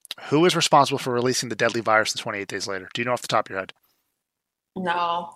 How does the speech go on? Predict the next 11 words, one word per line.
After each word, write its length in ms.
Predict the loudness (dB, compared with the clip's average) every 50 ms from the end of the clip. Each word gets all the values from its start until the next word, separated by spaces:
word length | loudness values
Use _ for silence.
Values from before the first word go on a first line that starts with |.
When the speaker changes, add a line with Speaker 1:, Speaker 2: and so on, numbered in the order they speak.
| _ -6 -6
Speaker 1:
Okay, 240 | -4 -4 -4 -8 -8 -2
yeah, 200 | 0 2 2 2
some 240 | 2 2 0 2 2
of 80 | 2 0
these 140 | 0 -2 -2
answers 300 | -2 -2 0 0 0 0
here 140 | 0 -2
are 40 | -4
just 200 | -4 -8 -10 -10 _ _ _ _ -12
bizarre. 420 | -10 -6 -6 -4 -4 -6 -8 -12 -16 _ _ _ _ _ _ _ _ -10
Speaker 2:
Okay. 480 | -10 -8 -8 -12 -6 -6 -6 -8 -8 _